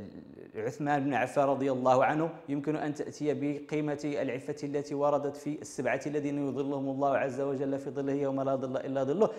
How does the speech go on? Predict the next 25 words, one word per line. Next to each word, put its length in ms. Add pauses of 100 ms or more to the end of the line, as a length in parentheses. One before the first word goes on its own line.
(160)
إذن 180
يمكنك 320
أن 140
توظف 400
جميع 380
مكتسباتك 760
في 80
الدروس 380 (340)
السابقة. 640 (1080)
ننتقل 420
الآن 260
إلى 320 (1120)
السؤال 400
السابع. 500 (580)
ماذا 180
يقول؟ 320 (420)
عبر. 400 (320)
إذن 160
المطلوب 380
منك 200
أن 140
تعبر. 400 (240)
تعبر 280
عن 220
ماذا؟ 260